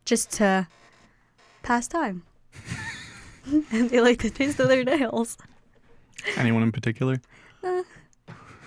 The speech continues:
Speaker 1: maybe you. <laughs>
Speaker 2: Okay. Chewing nails, that's a good pet peeve, I guess. We can just go back and forth, so you can be thinking of your next one.
Speaker 1: Sure, that'll be good.
Speaker 2: 'Cause, I mean, I have so many.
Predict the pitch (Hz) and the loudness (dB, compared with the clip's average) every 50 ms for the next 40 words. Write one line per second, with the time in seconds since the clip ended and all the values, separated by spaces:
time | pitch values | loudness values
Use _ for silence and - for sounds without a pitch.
0 | - - - - - - 294 294 269 226 202 196 196 254 285 - - 440 - - | -20 -20 -20 -12 -6 -6 -4 -4 -4 -2 -2 4 4 4 4 6 4 4 4 4
1 | 440 - - 427 339 - _ _ - - - - - - - - - - - - | 2 0 -2 -6 -6 -8 _ _ -20 -20 -18 -16 -14 -14 -12 -10 -10 -10 -10 -10
2 | - - - 135 123 120 120 120 110 110 - - - - - _ - - - - | -12 -6 -4 -2 0 2 0 0 -2 -4 -8 -16 -20 -20 -20 _ -20 -20 -20 -20
3 | - - - - - - - - - - - - _ _ - - _ - _ _ | -20 -20 -20 -20 -20 -20 -20 -20 -20 -20 -20 -20 _ _ -20 -20 _ -20 _ _
4 | _ _ _ - - 156 151 156 151 147 139 139 139 139 - - 175 165 - 143 | _ _ _ -4 0 2 2 2 2 2 2 2 2 0 2 0 0 0 0 0
5 | 135 131 123 120 - 131 123 - 127 127 127 123 120 117 117 117 123 127 139 - | 0 0 0 0 -2 -2 -2 0 0 0 2 2 0 0 0 0 0 0 0 -2
6 | - - - - - - - - - - - - - - - - - - - - | -2 -4 -4 -8 -10 -12 -12 -14 -16 -18 -20 -20 -20 -20 -20 -20 -20 -20 -20 -20
7 | - - - _ _ _ _ - - - - 147 160 175 196 190 170 - 147 135 | -20 -20 -20 _ _ _ _ -20 -20 -6 -2 0 4 4 4 4 2 2 0 2
8 | 135 131 123 123 120 - 120 113 107 - - 147 151 135 123 113 123 127 117 113 | 2 0 0 -2 0 0 0 0 0 -2 -2 0 0 0 2 2 0 0 0 0
9 | 107 104 104 101 104 107 107 - - - 101 101 104 - - - - 185 - - | 0 -2 -2 -2 -2 -2 -2 -2 -4 -4 -4 -6 -6 -8 -8 -6 -6 -6 -6 -8
10 | - _ _ _ _ _ - - - - - - - 247 - - - 113 110 110 | -14 _ _ _ _ _ -16 -16 -14 -14 -14 -14 -14 -16 -8 -4 -2 -2 -2 -2
11 | 107 101 98 101 110 98 - 110 107 107 131 - - 120 113 110 110 110 110 117 | -2 -4 -4 -4 -4 -4 -4 -6 -6 -6 -6 -4 -4 -2 -2 -2 -2 -2 -4 -6